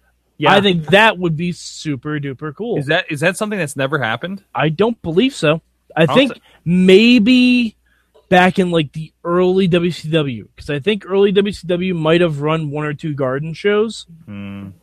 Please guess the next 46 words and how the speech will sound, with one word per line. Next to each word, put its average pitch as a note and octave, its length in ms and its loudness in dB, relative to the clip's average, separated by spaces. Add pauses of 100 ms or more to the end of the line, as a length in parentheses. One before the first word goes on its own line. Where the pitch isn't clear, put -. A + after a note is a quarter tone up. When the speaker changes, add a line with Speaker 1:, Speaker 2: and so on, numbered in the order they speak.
(160)
Speaker 2:
but C#3+ 260 4
not D3 340 2
to F#3+ 60 0
my F3 200 6
knowledge D3 440 2
has B2 140 -6
Sting C3 320 -8
ever B2 240 -6
worked A#2+ 180 -8
Speaker 1:
Yeah, G#2+ 140 -6
Speaker 2:
it. G#2+ 60 -10
Speaker 1:
the B2+ 100 -12
early D#3+ 300 -2
W C#3+ 200 -2
C B2+ 140 -10
W A#2+ 280 -4
was G#2+ 160 -8
really A#2+ 240 -6
big A2+ 260 -6
on G#2+ 120 -6
going A2+ 280 -6
into G#2 120 -10
territories A2 480 -8
they G#2+ 80 -8
had G#2+ 100 -6
no A2 180 -10
business G#2+ 500 -10
dealing A2+ 360 -18
with. A2+ 180 -16 (800)
Like, A2 120 -8
Speaker 2:
Yeah. B2+ 40 -6
Speaker 1:
their C3+ 120 -2
West A#2+ 300 -8
Coast A2 220 -6
stuff, G#2 280 -8
I G#2 60 -8
think, G#2 240 -14
fell G#2 200 -10
flat G#2 440 -8 (100)
as A2 220 -14
hell - 380 -12 (360)
when A#2 180 -14
they A#2 100 -14
did A#2 200 -16
that. A#2 280 -8 (100)
But B2+ 200 -8